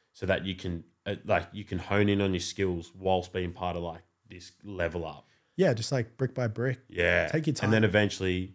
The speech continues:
Speaker 1: you have so many skills you've learned through just eating shit for a few months. And then you go out and you start
Speaker 2: Hundred percent,
Speaker 1: charging.
Speaker 2: bro.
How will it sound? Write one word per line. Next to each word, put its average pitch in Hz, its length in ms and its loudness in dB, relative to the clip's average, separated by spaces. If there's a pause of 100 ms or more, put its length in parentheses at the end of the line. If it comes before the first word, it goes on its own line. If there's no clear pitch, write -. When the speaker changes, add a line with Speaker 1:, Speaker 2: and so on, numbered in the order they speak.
Speaker 1:
you 98 280 0
have 87 300 -2
so 98 160 -4
many 95 140 -2
skills 98 420 -4
you've 87 140 -6
learned 87 360 -6
through 98 160 -8
just 90 240 -12
eating 87 220 -6
shit 87 260 -12
for 92 80 -12
a 90 60 -16
few 87 180 -18
months. 80 360 -20 (440)
And 90 180 0
then 92 160 4
you 82 80 -2
go 78 200 -2
out 71 160 -10
and - 80 -12
you - 40 -12
start - 200 -6
Speaker 2:
Hundred 120 100 -2
percent, 85 260 -8
Speaker 1:
charging. - 80 -12
Speaker 2:
bro. 110 100 -14